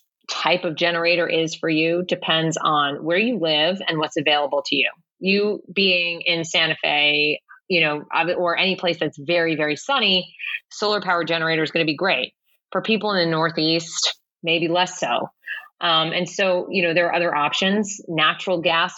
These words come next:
power generators can be great, a great option if you do have natural gas to your property. You can also have a gas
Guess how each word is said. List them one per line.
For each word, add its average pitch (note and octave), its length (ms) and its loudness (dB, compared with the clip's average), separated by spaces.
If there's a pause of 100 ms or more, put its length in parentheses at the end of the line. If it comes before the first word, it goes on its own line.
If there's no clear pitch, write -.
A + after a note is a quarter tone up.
power E3+ 280 2
generators E3 800 0
can D#3+ 240 0
be D#3 280 0
great, D#3 380 0 (300)
a E3 80 -2
great D#3+ 220 0
option D#3 340 0
if D#3+ 140 -4
you D3+ 160 0
do D3+ 200 0
have D3+ 160 -4
natural D3 320 -2
gas C#3+ 300 0
to D3+ 100 -2
your C3+ 80 0
property. F3 560 0 (360)
You D#3+ 140 2
can E3 180 -2
also E3 360 0
have D3+ 200 0
a D3+ 40 0
gas D#3 480 0